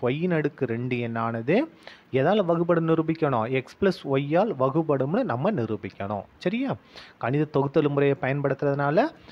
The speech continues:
முதல்ல நம்ம கொடுத்துருக்க P of N-ன்னு எடுக்கணும். P of N-ன்னு எடுத்துக்கிட்டோம். அதுக்கு அடுத்தது எண்ணுக்கு வந்து நம்ம ஒண்ணுன்னு பிரதியிடுவோம். ஏன்னா இங்க என்ன சொன்னாங்க? எந்த ஒரு இயல் எண்ணுன்னு சொல்லிட்டாங்க.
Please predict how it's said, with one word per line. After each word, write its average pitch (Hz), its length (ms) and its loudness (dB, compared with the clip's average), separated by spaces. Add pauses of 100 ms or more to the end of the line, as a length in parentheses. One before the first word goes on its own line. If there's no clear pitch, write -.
(240)
முதல்ல 156 340 4
நம்ம 151 200 -4
கொடுத்துருக்க 151 480 0
P 139 80 0 (100)
of 139 160 -4 (140)
N-ன்னு 135 220 -2
எடுக்கணும். 156 440 0
P 131 100 2 (120)
of 131 180 -4
N-ன்னு 175 300 0
எடுத்துக்கிட்டோம். 120 520 0 (520)
அதுக்கு 170 260 -2
அடுத்தது 135 300 0 (240)
எண்ணுக்கு 226 420 0
வந்து 226 160 0
நம்ம 175 160 2 (100)
ஒண்ணுன்னு 262 400 2
பிரதியிடுவோம். 131 460 2
ஏன்னா 180 220 2
இங்க 170 120 2
என்ன 175 140 0
சொன்னாங்க? 190 340 0 (140)
எந்த 180 200 0 (140)
ஒரு 190 100 2 (140)
இயல் 156 280 2
எண்ணுன்னு 165 300 -2
சொல்லிட்டாங்க. 110 480 -4